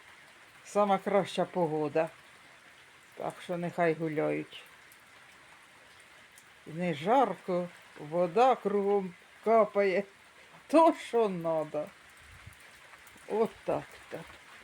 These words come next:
Все. Іде-,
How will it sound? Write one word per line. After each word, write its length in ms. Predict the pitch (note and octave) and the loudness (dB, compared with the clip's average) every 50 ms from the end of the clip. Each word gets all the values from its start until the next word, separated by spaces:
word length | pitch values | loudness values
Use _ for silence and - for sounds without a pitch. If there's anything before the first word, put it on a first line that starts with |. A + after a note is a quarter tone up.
| - - - - - - - - | -20 -20 -20 -20 -20 -20 -16 -2
Все. 280 | - G3 F#3+ F3 E3+ - - - - - - - - - - - - - - - - - - - - - - - - - - - - - A#3 A3+ - - - | 2 4 6 6 4 2 -6 -20 -20 -20 -20 -20 -20 -20 -20 -20 -20 -20 -18 -16 -16 -16 -16 -18 -20 -20 -20 -20 -20 -20 -20 -20 -20 -20 -20 -20 -20 -18 -16
Іде-, 280 | - - - - - | -16 -16 -16 -18 -20